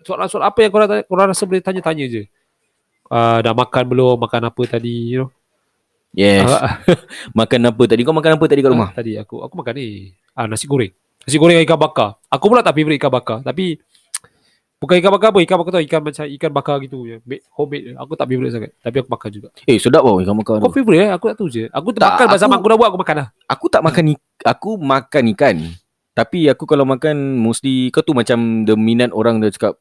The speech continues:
Speaker 2: ah, kalau nak pergi ambil lauk apa-apa semua kau nak ambil ayam,
Speaker 1: Ha.
Speaker 2: hotdog ke bergedil, tapi without ikan. Ah,
Speaker 1: Eh.
Speaker 2: kalau aku makan ikan, f-, filet je.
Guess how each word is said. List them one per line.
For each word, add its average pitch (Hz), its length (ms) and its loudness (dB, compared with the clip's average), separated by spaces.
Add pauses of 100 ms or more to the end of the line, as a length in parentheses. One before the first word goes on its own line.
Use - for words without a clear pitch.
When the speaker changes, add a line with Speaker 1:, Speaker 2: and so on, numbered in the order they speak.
(160)
Speaker 2:
ah, 95 240 -4
kalau 104 240 0
nak 107 220 -6
pergi 107 260 -6
ambil 107 320 -4
lauk 107 300 0
apa-apa - 300 -2
semua 110 280 2
kau 101 160 -2
nak 92 80 -4
ambil 90 160 -6
ayam, 101 480 0
Speaker 1:
Ha. 107 240 -8 (300)
Speaker 2:
hotdog 101 420 2
ke 101 100 -2
bergedil, 101 500 0 (100)
tapi 113 260 -2
without 101 320 0
ikan. 85 400 -4 (760)
Ah, 127 200 2
Speaker 1:
Eh. 127 100 0
Speaker 2:
kalau 123 180 6
aku 143 140 2
makan 160 340 2 (120)
ikan, 147 220 4 (200)
f-, - 320 -20
filet 135 400 4
je. 87 160 2